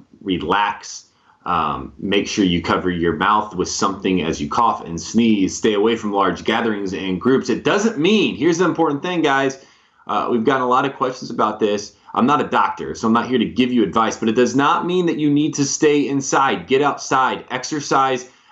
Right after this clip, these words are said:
outside. Just don't go to the gym, uh, get some fresh air, breathe, walk, um, enjoy, uh,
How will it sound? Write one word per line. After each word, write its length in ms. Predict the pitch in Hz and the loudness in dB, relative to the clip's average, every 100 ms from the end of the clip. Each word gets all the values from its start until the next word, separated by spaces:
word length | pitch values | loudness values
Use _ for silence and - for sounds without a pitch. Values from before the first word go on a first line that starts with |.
| - | -2
outside. 920 | 117 139 - - 131 120 107 80 71 | -2 -2 -6 0 2 2 -2 -8 -14
Just 180 | 113 110 | -14 -4
don't 160 | 160 - | -4 -2
go 120 | 165 | -2
to 60 | |
the 80 | 139 | -2
gym, 480 | 110 117 110 82 73 - _ _ - | -2 0 -2 -4 -12 -20 _ _ -4
uh, 840 | 101 107 101 98 92 - - - 90 113 | 2 4 4 2 0 -4 -6 -10 -10 -2
get 140 | 139 | 0
some 180 | 139 143 | 0 -2
fresh 340 | 135 131 123 131 | -2 -2 0 -2
air, 440 | - 131 123 113 | 2 4 4 2
breathe, 560 | 85 123 135 127 113 107 | 2 4 4 4 4 2
walk, 540 | 113 131 123 - - _ _ _ - | 2 4 2 -2 -12 _ _ _ -2
um, 480 | 110 110 101 98 | 2 2 0 -2
enjoy, 920 | - 113 110 107 107 135 135 131 120 107 | 0 4 4 4 2 4 4 4 2 0
uh, 520 | 104 104 95 82 - | -2 0 0 -2 -6